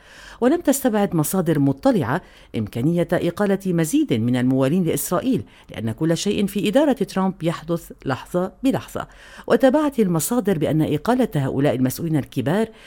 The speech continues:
هي جزء من التباعد بين إسرائيل وإدارة ترامب في إطار أجندة الرئيس ترامب أمريكا أولاً، حيث يبدو أن الأمريكيين اختاروا هذه السياسة بناءً على اعتباراتهم الخاصة. إلى لبنان،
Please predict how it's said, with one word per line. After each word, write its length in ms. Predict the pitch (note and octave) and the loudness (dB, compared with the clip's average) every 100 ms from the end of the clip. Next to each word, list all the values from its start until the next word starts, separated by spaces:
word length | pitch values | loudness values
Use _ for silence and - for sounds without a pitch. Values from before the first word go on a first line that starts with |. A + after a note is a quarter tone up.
| - - | -16 -4
هي 320 | C#3 C3 - | 0 0 -2
جزء 380 | C3+ D#3 D#3 D#3 | -4 -4 -2 0
من 160 | C4 C4 | 2 2
التباعد 480 | G#3+ F#3 D3 B2+ B2 | 2 0 2 2 2
بين 180 | C3 | 0
إسرائيل 520 | B2+ C#3+ - D3 E3 D#3+ | 0 -4 -2 -2 0 0
وإدارة 400 | - B2+ C#3 B2+ | -2 -2 -2 -2
ترامب 440 | - - A3 A3 - - - | -6 -2 -2 -2 -6 -20 -20
في 360 | - G3+ F#3+ G3+ | -4 0 0 0
إطار 440 | G3 D4 C4 A3 - | 0 0 0 -2 -2
أجندة 440 | F3 E3+ C#4 G#3 D3 | -2 2 2 2 0
الرئيس 380 | A#2+ A#2+ C#3 - | -2 -2 -4 -6
ترامب 340 | A#2 E3 E3+ - | -4 -2 -2 -2
أمريكا 380 | G3 A#3+ B3 - | 0 0 0 -2
أولاً، 460 | G#3+ C#4 G#3 C3 G#3 - - - | -2 0 0 0 -2 -6 -20 -4
حيث 200 | C#4+ C4+ | -2 0
يبدو 340 | A#3 C3 B2 | 0 0 -2
أن 120 | C3+ | 0
الأمريكيين 760 | C3+ - F3+ C#3+ - C#3+ G3 F#3+ - - - | 0 2 0 0 -2 -2 0 0 -4 -12 -8
اختاروا 520 | C#3+ - B3+ C#4+ C3+ | -8 0 2 2 2
هذه 200 | C#3 B2+ | 0 0
السياسة 460 | B2 - E3 E3 C#3 | -2 -2 -2 0 0
بناءً 360 | B2+ D#3 C#3+ | 2 2 2
على 160 | C3+ B2+ | 0 0
اعتباراتهم 640 | C3 C#3+ B2+ C#3+ C#3 B2 | -2 -2 -2 -2 -2 -4
الخاصة. 440 | A2+ - - - - - - - - - - - - - - - | -4 -6 -10 -10 -12 -18 -20 -20 -20 -20 -20 -20 -20 -20 -20 2
إلى 300 | F#3+ C#4+ C4+ | 6 8 6
لبنان، 440 | B3+ A3+ F3+ D3 | 4 0 -2 -2